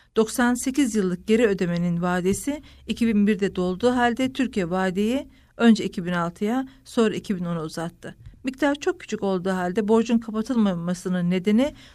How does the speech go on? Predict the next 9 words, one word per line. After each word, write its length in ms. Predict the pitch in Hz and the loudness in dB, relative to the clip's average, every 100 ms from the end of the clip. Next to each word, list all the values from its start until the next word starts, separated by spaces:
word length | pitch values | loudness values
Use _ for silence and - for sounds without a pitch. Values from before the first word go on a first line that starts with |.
| - | -4
Musul 280 | 269 320 254 | -2 -2 -2
petrollerinden 720 | 226 208 196 185 185 185 196 | -4 -4 -4 -2 0 0 0
alınması 500 | 190 190 190 196 196 | 0 0 0 -2 -6
hayal 260 | 202 226 | -2 0
edilen 440 | 220 190 202 196 180 | 0 0 0 2 2
bakiye 400 | 185 190 226 220 | -2 -4 -2 0
ile 180 | 180 165 | 0 -2
ilgili 260 | 165 175 | -4 -6
talepleri 640 | - 180 180 185 190 262 | -4 -4 -4 -4 -2 -2